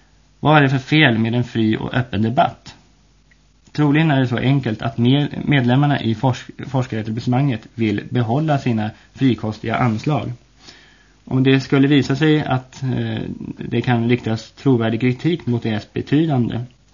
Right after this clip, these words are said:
eh, datoranimerade klimatmodeller,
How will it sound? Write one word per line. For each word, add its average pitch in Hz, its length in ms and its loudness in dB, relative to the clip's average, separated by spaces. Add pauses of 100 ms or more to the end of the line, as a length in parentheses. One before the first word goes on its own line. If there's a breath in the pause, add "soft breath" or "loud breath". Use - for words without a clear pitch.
(560 soft breath)
eh, 113 240 -2
datoranimerade 117 800 2
klimatmodeller, 123 1080 0